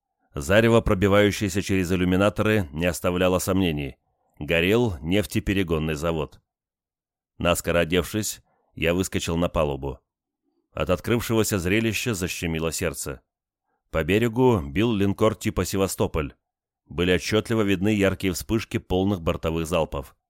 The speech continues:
В районе железнодорожного вокзала вздымались исполинские разрывы. Похоже, красные всё же научились делать приличные фугасные снаряды для двенадцатидюймовок, не то что в наше время с восемью фунтами пироксилина,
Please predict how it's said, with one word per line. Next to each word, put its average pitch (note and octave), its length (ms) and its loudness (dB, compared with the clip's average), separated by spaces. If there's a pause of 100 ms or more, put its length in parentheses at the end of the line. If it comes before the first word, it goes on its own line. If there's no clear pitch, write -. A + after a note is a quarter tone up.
(720)
В - 100 -10
районе F#2+ 360 2
железнодорожного F#2 840 2
вокзала G2 600 2 (280)
вздымались F2+ 680 0
исполинские F2 720 -2
разрывы. E2 500 -2 (920)
Похоже, G2 380 0
красные G#2+ 480 2
всё G2+ 200 0
же F#2+ 100 0
научились G2 500 0
делать F2 300 -2
приличные F2 460 -2
фугасные E2+ 500 -4
снаряды F2 560 0 (240)
для E2+ 200 -2
двенадцатидюймовок, F2 1120 0 (400)
не F#2+ 160 -2
то A2+ 160 2
что F#2+ 140 -2
в F2 60 0
наше F2+ 260 0
время G2 280 2
с - 80 -4
восемью E2+ 380 -2
фунтами F#2+ 460 0
пироксилина, E2 760 -2